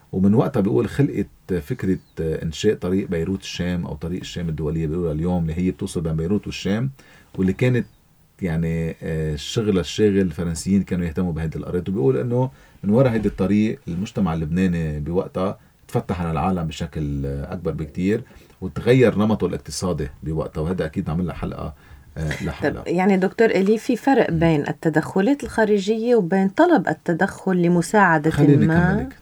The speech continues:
Speaker 1: تمامًا، تمامًا. هذا السؤال رح أوصل، أنا بعرف أنت وين الآنة، يعني
Speaker 2: مم.
Speaker 1: وين سؤالك عن
Speaker 2: صح،
Speaker 1: الموضوع.
Speaker 2: مية
Speaker 1: هيك؟
Speaker 2: بالمية.
Speaker 1: لحد هاللحظة ما عم نحكي عن علاقات دولية،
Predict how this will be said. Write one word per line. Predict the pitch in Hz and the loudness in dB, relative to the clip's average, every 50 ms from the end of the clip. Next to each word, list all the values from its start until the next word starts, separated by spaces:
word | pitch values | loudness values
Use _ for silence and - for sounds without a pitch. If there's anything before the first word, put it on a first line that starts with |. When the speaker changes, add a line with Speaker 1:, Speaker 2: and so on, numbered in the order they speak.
| - - | -4 -2
Speaker 1:
تمامًا، | 107 95 82 76 69 67 - - - | 0 0 0 -2 -6 -8 -12 -8 -4
تمامًا. | - 117 110 92 87 | -2 0 0 0 0
هذا | 117 120 | 0 -2
السؤال | 113 - - - 117 117 117 | -2 -2 -2 -2 0 0 0
رح | 101 | 0
أوصل، | 95 104 104 - 104 92 | -2 -4 -2 -2 0 0
أنا | 90 90 | 0 0
بعرف | 90 113 135 135 - - | 0 0 0 0 -2 -4
أنت | 127 - - 113 107 110 - - _ _ _ _ - | -8 -6 -2 -2 -2 -2 -4 -8 _ _ _ _ -4
وين | 90 95 107 117 113 110 | 0 2 2 2 2 0
الآنة، | 95 95 92 - 95 90 78 69 69 - _ | -2 -4 -4 -2 -2 -2 -2 -2 -6 -8 _
يعني | - - 208 180 | 2 4 4 4
Speaker 2:
مم. | 165 | 4
Speaker 1:
وين | 95 98 | 2 0
سؤالك | - - 95 - - 131 - - - | 0 -2 -2 0 0 -2 -2 0 4
عن | |
Speaker 2:
صح، | 254 233 202 | 4 4 4
Speaker 1:
الموضوع. | 156 143 143 - - 185 208 | 4 0 -8 -6 -2 0 4
Speaker 2:
مية | 233 220 190 | 4 6 6
Speaker 1:
هيك؟ | |
Speaker 2:
بالمية. | 165 156 151 143 131 139 139 - _ _ - | 4 4 2 0 -2 -4 -6 -10 _ _ -6
Speaker 1:
لحد | 98 - - - - 170 160 135 110 | -6 -4 -4 -2 -2 -2 0 0 -2
هاللحظة | 110 120 117 110 107 98 101 90 82 87 85 - - - _ _ _ _ _ - | -2 -2 0 0 -2 -2 -4 -4 -4 -2 -2 -4 -6 -10 _ _ _ _ _ -4
ما | - 101 127 147 | 0 2 4 4
عم | 147 135 127 127 | 6 4 4 2
نحكي | 127 131 - - - 101 | 0 -2 -2 -4 -2 0
عن | 92 90 82 | 0 0 0
علاقات | 85 92 95 - 104 101 90 | 0 0 0 0 -2 -4 -4
دولية، | 78 82 80 82 82 82 90 90 90 92 98 120 | -4 -2 -2 -2 0 0 0 0 0 0 0 -2